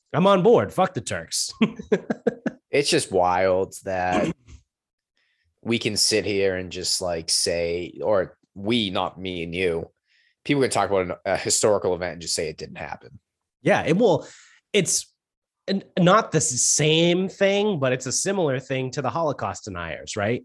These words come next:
Speaker 2: Yeah, the
Speaker 1: Like,
Speaker 2: au-,
Speaker 1: it's a
Speaker 2: like
Speaker 1: lot harder to deny that, s-, you know,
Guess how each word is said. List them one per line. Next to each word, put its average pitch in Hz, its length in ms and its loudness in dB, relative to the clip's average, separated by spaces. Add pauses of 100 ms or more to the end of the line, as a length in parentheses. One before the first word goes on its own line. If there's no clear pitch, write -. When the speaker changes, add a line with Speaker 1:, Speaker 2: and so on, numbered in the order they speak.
(140)
Speaker 2:
Yeah, 92 220 2
the 92 140 4
Speaker 1:
Like, - 160 2
Speaker 2:
au-, 101 180 2
Speaker 1:
it's 175 160 4
a 190 40 8
Speaker 2:
like 185 160 8
Speaker 1:
lot 214 120 6
harder 147 480 4
to 160 160 0
deny 117 580 0
that, 110 200 -4 (220)
s-, - 260 -14
you 131 200 -2
know, 95 320 0